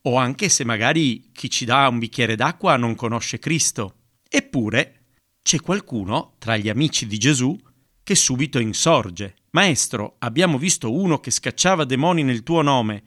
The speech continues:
e volevamo impedirglielo perché non ci seguiva." Ma Gesù disse: "Non glielo impedite."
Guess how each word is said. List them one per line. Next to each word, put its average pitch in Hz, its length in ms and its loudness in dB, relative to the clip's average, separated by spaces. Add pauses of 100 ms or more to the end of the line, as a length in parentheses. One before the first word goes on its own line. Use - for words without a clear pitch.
(220)
e 147 140 0
volevamo 147 420 4
impedirglielo 113 800 -2 (320)
perché 123 340 0
non 156 200 2
ci - 140 -6
seguiva." 107 720 -2 (340)
Ma 147 120 2
Gesù 147 300 2
disse: - 640 -4 (100)
"Non 180 260 2
glielo 156 220 4
impedite." 127 720 -2